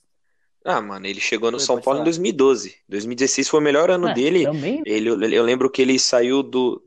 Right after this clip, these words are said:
Speaker 1: nesse ano, nessa temporada específica que ele não jogou
Speaker 3: Hum.
Speaker 1: inteiro, ele jogou só até o meio do ano, ele tinha doze assistências e cinco gols. Então, tava sendo o melhor ano dele. Inclusive, ele fez um golaço contra o River Plate na fase de grupos dessa Libertadores aí em dois mil e dezesseis. Lá na,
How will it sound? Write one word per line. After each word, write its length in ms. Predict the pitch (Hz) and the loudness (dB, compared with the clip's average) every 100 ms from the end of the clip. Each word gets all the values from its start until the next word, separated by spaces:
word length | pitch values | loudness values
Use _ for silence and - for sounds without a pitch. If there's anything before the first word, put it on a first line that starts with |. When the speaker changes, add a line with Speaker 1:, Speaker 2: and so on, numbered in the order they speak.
| _ | _
Speaker 1:
nesse 500 | 104 120 165 - 135 | -6 -2 0 -2 0
ano, 160 | 127 113 | -2 0
nessa 300 | 120 - - | -2 -2 -4
temporada 420 | 131 131 123 117 | -2 2 2 0
específica 480 | - 120 - - 120 | -10 -10 -12 -12 -8
que 100 | 123 | -6
ele 120 | 120 | -6
não 120 | 120 | -6
jogou 240 | 123 113 | -6 -6
Speaker 3:
Hum. 40 | 123 | -8
Speaker 1:
inteiro, 280 | 123 123 135 | -8 -6 -6
ele 120 | 117 | -6
jogou 280 | 117 110 113 | -8 -4 -4
só 180 | - 120 | -4 -6
até 140 | 123 135 | -6 -6
o 60 | |
meio 160 | 135 135 | -6 -6
do 80 | 120 | -4
ano, 100 | 139 | -4
ele 120 | 131 | -2
tinha 340 | - 147 127 - - - - | -2 0 -2 -4 -18 -18 -20
doze 380 | - 120 135 147 | -10 0 2 2
assistências 640 | 151 143 - 123 139 165 151 | -2 -2 -4 -4 -4 -4 -4
e 60 | |
cinco 260 | - 143 156 | -6 -6 -6
gols. 320 | 131 120 107 | -2 -2 -4
Então, 340 | 104 107 113 | -10 -8 -8
tava 220 | 117 120 120 | -4 -4 -2
sendo 240 | - 123 | -4 -8
o 60 | 123 | -6
melhor 340 | 110 113 151 | -4 0 2
ano 180 | 165 151 | 2 0
dele. 320 | 113 135 180 - - - - 123 | -2 0 0 -4 -16 -20 -16 -14
Inclusive, 380 | 123 131 127 | -4 -2 0
ele 100 | 147 | -2
fez 240 | 151 147 160 | -4 -8 -8
um 80 | 156 | -8
golaço 640 | 170 147 135 139 - - | -6 0 0 0 -2 -6
contra 320 | - 120 117 | -4 -4 -4
o 40 | 117 | -8
River 260 | 117 120 | 0 -2
Plate 300 | - 110 107 | 0 -2 -2
na 100 | 120 | -6
fase 240 | - 117 113 | 0 -2 -2
de 100 | 110 | -6
grupos 300 | 120 123 - | -4 -6 -2
dessa 240 | 117 - | -2 -2
Libertadores 600 | 113 113 113 107 113 113 | -4 -4 -2 -2 -4 -4
aí 80 | 113 | -6
em 60 | 110 | -6
dois 160 | 110 113 | -10 -10
mil 60 | |
e 20 | |
dezesseis. 400 | 113 - - 131 - _ _ _ _ _ | -20 -20 -18 -18 -18 _ _ _ _ _
Lá 280 | - 110 117 | -4 0 0
na, 260 | 135 147 | 0 0